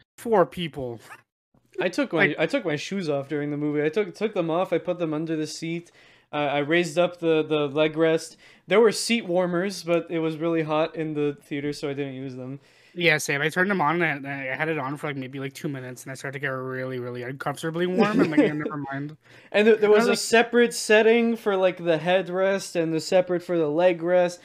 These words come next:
Speaker 2: and there was, like, a, a little, like, tray table that you could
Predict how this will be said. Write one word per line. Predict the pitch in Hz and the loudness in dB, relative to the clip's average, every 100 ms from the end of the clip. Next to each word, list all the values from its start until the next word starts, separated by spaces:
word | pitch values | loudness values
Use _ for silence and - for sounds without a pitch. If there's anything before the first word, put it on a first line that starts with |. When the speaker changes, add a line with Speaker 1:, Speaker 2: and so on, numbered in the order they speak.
| - - - | -20 -12 -4
Speaker 2:
and | 175 | 0
there | 175 | 0
was, | 170 | 2
like, | 175 170 175 | 2 2 2
a, | 160 | 2
a | 165 | 2
little, | 175 175 175 | 4 4 4
like, | 160 156 | 2 0
tray | - - 170 170 | -12 -2 0 0
table | 170 - 160 160 175 170 | 0 -2 -2 0 2 4
that | 165 156 | 2 0
you | 156 | -2
could | 165 156 143 | -2 -4 -6